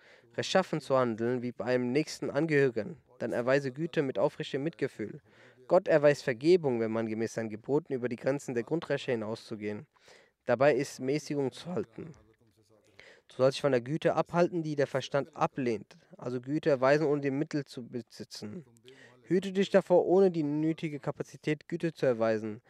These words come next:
Man soll den Verstand und Gerechtigkeit als Prinzip beachten. Die Güte soll nicht ohne Kapazität erbracht werden und es soll auch nicht abgelehnt werden, Güte zu erweisen, wenn sie notwendig ist.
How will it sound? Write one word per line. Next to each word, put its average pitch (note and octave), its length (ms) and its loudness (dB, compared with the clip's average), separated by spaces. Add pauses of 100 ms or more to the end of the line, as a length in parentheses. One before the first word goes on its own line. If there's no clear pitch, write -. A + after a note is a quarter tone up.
(280)
Man B2 140 0
soll D3+ 140 6
den E3 140 2
Verstand E3 480 0
und D3 100 -2
Gerechtigkeit D3 480 0
als C#3+ 160 2
Prinzip C#3+ 440 -6
beachten. B2 580 2
Die A#2 120 -8
Güte C#3+ 300 -4
soll C#3+ 180 4
nicht D3+ 240 0 (420)
ohne E3 260 4
Kapazität C#3+ 680 0
erbracht C#3+ 480 0
werden B2+ 320 2
und A2+ 140 0
es B2+ 120 0
soll C#3 160 2
auch C3+ 140 4
nicht C#3+ 340 -4 (400)
abgelehnt D3+ 480 2
werden, C3+ 360 4
Güte C3+ 320 -2
zu - 160 -4
erweisen, B2+ 640 2 (260)
wenn A#2+ 120 -4
sie A#2 120 -2
notwendig C3+ 540 2
ist. - 360 -10